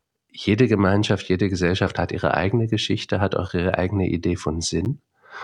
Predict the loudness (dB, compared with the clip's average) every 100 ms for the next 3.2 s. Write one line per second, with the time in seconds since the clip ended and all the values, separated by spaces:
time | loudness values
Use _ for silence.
0 | -4 2 4 4 2 0 2 4 6 6
1 | 4 2 4 4 4 0 -10 -2 2 4
2 | 4 4 4 4 2 2 0 2 0 0
3 | -4